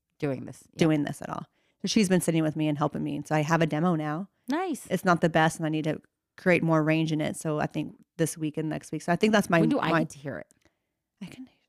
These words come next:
Speaker 2: show it to you tonight.
Speaker 1: Oh, nice.
Speaker 2: Tonight. Oh, I can show it to you tonight. We are
Speaker 1: <laughs>
Speaker 2: getting together tonight.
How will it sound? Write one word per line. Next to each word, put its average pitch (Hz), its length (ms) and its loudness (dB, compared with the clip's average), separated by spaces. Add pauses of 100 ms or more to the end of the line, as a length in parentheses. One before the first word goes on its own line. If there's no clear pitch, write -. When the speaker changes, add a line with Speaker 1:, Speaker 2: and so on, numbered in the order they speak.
(120)
Speaker 2:
show 165 240 -6
it 226 60 -10
to - 100 -16
you 151 80 -10
tonight. 170 460 -8
Speaker 1:
Oh, 226 180 -6
nice. 240 220 -14 (400)
Speaker 2:
Tonight. 170 340 -4 (140)
Oh, 220 160 -8
I 214 60 -12
can 214 100 -10
show - 120 -14
it 170 40 -14
to 175 60 -10
you 165 60 -10
tonight. 170 200 -10
We 180 80 -6
are 180 80 -6
Speaker 1:
<laughs> 208 60 -4
Speaker 2:
getting 165 120 -4
together 170 200 -8
tonight. - 240 -14